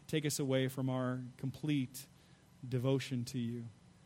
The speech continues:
So, Lord, if there are gluttons here today, Lord, I pray that you help them see that power is made available. And that power, if they are a true believer in you, is already there within them. Help them learn how to tap into that, uh, self-control.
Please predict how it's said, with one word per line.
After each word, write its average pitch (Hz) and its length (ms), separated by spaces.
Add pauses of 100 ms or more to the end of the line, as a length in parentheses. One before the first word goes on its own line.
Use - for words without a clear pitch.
(360)
So, - 160
Lord, 147 160
if 147 80
there 147 160
are 147 140
gluttons 139 340
here 135 140
today, 135 200
Lord, 135 200
I 131 60
pray 143 260
that 139 120
you 135 140
help 143 240
them 131 160
see 160 240
that 139 180
power 143 300
is 135 140
made 135 100
available. 131 540 (580)
And 143 80
that 131 140
power, 147 300
if 127 100
they 147 80
are 135 100
a 120 60
true - 180
believer 139 340
in 131 100
you, 139 200
is 127 160
already 139 380
there 120 320
within 127 320
them. 127 120
Help 143 180
them 160 180
learn 151 160
how 147 120
to 131 100
tap 160 340
into 151 160
that, 135 220 (420)
uh, 135 180
self-control. 139 920